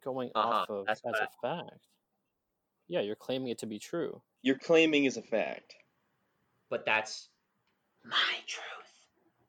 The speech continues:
Speaker 2: Did
Speaker 1: Oh
Speaker 2: I
Speaker 1: my
Speaker 2: say
Speaker 1: God.
Speaker 2: it was fundamentally proven? No. It's what I believe.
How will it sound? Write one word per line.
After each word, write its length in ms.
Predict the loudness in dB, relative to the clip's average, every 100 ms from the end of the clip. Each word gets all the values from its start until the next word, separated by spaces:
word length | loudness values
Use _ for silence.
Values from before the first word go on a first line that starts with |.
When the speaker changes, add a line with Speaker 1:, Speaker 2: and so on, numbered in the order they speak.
| _ _ _ -20 -20 _
Speaker 2:
Did 140 | -2
Speaker 1:
Oh 40 | 0
Speaker 2:
I 40 |
Speaker 1:
my 40 |
Speaker 2:
say 240 | 0 2 2
Speaker 1:
God. 40 |
Speaker 2:
it 80 | 2
was 240 | -2 -6 -4
fundamentally 800 | -4 -2 0 0 0 -2 -4 -4
proven? 600 | -2 0 4 2 2 -6
No. 420 | -8 -6 -6 -8 -12 _ _ _ _ _ _ _ _ _ _ _ _ _ _ _ _ _
It's 100 | -8
what 140 | -8 -2
I 180 | -2 -2
believe. 420 | -6 -10 -20